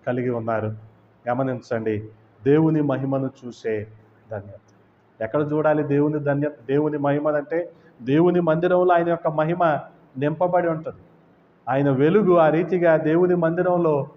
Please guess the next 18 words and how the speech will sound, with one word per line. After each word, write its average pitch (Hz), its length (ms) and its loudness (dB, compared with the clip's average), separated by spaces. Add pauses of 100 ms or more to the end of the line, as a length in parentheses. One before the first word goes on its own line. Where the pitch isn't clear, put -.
(300)
తేజోమయంగా 190 760 2
ఉంటది. 151 380 -2
ఆయన 139 200 0
సమీపింపరాని 175 1040 -2 (400)
తేజస్సులో 185 640 0
నివసించేవాడైన 175 1080 0 (1000)
అటువంటి 156 360 0
దేవాది 175 480 4
దేవుణ్ణి 190 380 2
మనం 160 220 0
ఆరాధిస్తున్నందుకు 147 1080 -2 (360)
మనం 120 220 -4
ఎంతైనా 143 640 0 (380)
ధన్యులమని 135 720 -2 (480)
చెప్పాలి. 110 320 -4 (560)
అటువంటి 123 360 -6
గొప్ప 143 320 -2
క్రిస్మస్ని, 175 840 -4